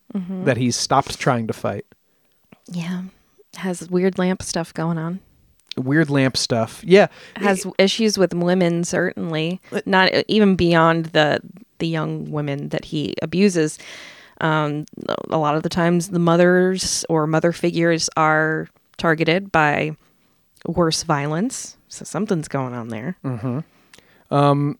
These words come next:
Speaker 2: the, we don't know anything about his childhood, obviously, 'cause there's no mention of this Paul Miller before or after the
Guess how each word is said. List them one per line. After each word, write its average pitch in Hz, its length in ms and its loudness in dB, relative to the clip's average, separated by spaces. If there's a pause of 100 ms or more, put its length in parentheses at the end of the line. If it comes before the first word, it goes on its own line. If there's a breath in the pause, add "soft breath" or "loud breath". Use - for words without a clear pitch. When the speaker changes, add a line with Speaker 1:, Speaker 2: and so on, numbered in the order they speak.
Speaker 2:
the, 160 500 0
we 151 120 4
don't 151 140 4
know 143 80 6
anything 139 240 4
about 127 160 4
his 117 100 0
childhood, 143 420 4
obviously, 131 420 2
'cause 117 160 -6
there's 120 100 -4
no 131 140 2
mention 135 340 0
of 127 100 -2
this 127 140 -2
Paul 123 280 2
Miller 135 280 4
before 123 520 2
or 127 280 4
after 131 400 0
the 117 360 -4